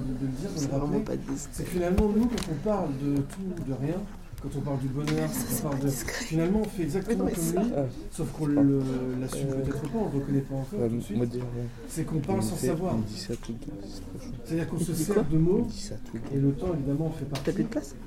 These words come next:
Speaker 1: sans savoir exactement ce qu'il signifie.
Speaker 2: Il faut que t'achètes ?
Speaker 1: Et ça nous empêche pas d'en
Speaker 2: Ah bah,
Speaker 1: avoir
Speaker 2: j'ai
Speaker 1: une
Speaker 2: plus de
Speaker 1: idée.
Speaker 2: place sur iCloud.
Speaker 3: C'est trop
Speaker 1: C'était quoi
Speaker 3: bien.
Speaker 1: le terme que j'avais utilisé quand c'est
Speaker 3: Cinquante
Speaker 1: pas, c'est un
Speaker 3: gigas,
Speaker 1: type de
Speaker 3: ça me suffit.
Speaker 1: connaissance qui est du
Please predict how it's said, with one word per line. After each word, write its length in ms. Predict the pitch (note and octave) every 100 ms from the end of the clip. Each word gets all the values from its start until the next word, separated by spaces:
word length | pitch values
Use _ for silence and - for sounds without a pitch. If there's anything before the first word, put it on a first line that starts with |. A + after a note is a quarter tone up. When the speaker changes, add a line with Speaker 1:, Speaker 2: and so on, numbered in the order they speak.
| -
Speaker 1:
sans 80 |
savoir 300 | D#3 F3 E3+ D#3+
exactement 420 | F#3+ F3+ F#3 F3+
ce 100 | -
qu'il 100 | D3+
signifie. 440 | C#3 D#3 C#3+ C#3+ A3
Speaker 2:
Il 60 | F3+
faut 100 | F3
que 80 | -
t'achètes ? 380 | F3 - C4+ B3 - - - - - C#3
Speaker 1:
Et 40 |
ça 100 | B2
nous 120 | D3
empêche 240 | C#3+ D#3 -
pas 80 | G3
d'en 100 | E3
Speaker 2:
Ah 40 |
bah, 80 | C#3+
Speaker 1:
avoir 180 | D#3+ D#3
Speaker 2:
j'ai 60 |
Speaker 1:
une 40 | C#3
Speaker 2:
plus 60 | C#3+
de 20 |
Speaker 1:
idée. 100 | C#3+
Speaker 2:
place 120 | G3
sur 180 | - C#3+
iCloud. 200 | D3+ - F#3+ C4 - - F#3+ E3+ E3+ F#3+ -
Speaker 3:
C'est 200 | - -
trop 100 | C3
Speaker 1:
C'était 80 | C#3+
quoi 100 | F3
Speaker 3:
bien. 100 | E3+
Speaker 1:
le 40 | D#3
terme 200 | F#3+ F3+
que 80 | E3
j'avais 200 | D3 D3
utilisé 460 | C#3+ - D#3+ E3+ G3
quand 80 | -
c'est 100 | -
Speaker 3:
Cinquante 280 | A#2 A2 A2
Speaker 1:
pas, 40 |
c'est 60 | G#2+
un 40 |
Speaker 3:
gigas, 100 | B2
Speaker 1:
type 60 | B2
de 20 |
Speaker 3:
ça 40 | G#2+
me 80 | -
suffit. 120 | D#3
Speaker 1:
connaissance 420 | D3+ A#2 F3 - -
qui 80 | C3+
est 20 |
du 240 | B2+ B2+